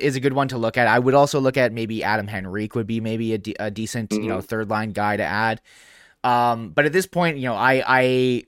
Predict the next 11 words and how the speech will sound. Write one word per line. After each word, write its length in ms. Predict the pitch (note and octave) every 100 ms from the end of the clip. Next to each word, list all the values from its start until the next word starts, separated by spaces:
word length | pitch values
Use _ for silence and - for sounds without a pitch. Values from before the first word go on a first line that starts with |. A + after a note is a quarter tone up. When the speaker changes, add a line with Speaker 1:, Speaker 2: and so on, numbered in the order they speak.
| -
Speaker 1:
a 60 | C3
hundred 260 | D#3 D3
percent 260 | B2 C#3+ B2
agree 200 | A2+ A2+
with 180 | A2 A2
you 100 | G#2+
regarding 460 | G2+ G#2+ G#2 G#2
the 60 | F2+
forwards. 600 | - G#2+ A#2+ C#3+ E3 - - - - -
Um, 580 | A2+ A2+ G#2+ G2+ G2 F2+ - _ _ _ - _ _ _ _ -
I, 160 | B2+